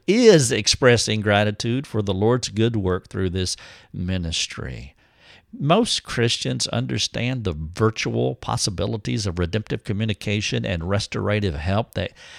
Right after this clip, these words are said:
that they can participate in for the Lord's fame. They embrace Paul's attitude and Paul's practice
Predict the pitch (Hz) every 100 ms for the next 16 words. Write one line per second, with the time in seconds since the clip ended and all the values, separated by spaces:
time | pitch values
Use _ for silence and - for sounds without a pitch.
0 | - - 123 123 139 - 147 135 - 147
1 | - 156 - 98 - 82 82 - 85 76
2 | 76 98 104 78 - _ _ - - 143
3 | 127 127 131 143 135 - - 143 151 127
4 | 78 78 76 76 - _ _ _ 151 147
5 | 185 202 175 127 135 147 135 - - -
6 | 165 160 151 120 - 135 143 135 113 104
7 | 95 113 110 - 170 160 147 - - 160
8 | 170 - 98 92